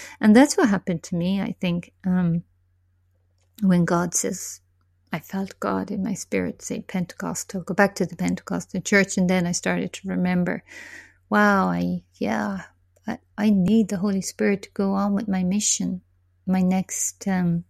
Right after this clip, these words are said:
part of my mission." And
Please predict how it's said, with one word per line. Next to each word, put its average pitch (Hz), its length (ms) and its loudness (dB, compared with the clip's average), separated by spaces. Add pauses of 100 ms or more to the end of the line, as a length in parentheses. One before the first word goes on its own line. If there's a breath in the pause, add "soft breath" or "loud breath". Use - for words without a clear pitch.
(1000)
part 185 260 0
of 180 100 -2
my 175 160 0
mission." 190 580 -4 (3500)
And 208 360 2